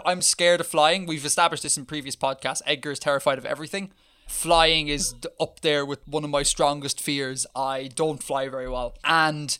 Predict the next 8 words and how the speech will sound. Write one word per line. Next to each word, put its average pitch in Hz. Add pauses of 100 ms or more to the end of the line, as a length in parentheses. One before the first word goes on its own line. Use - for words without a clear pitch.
(280)
I 156
had 190
a 175
fourteen-hour 208
stopover 143
in 143 (540)
Osaka, 165
Japan, 139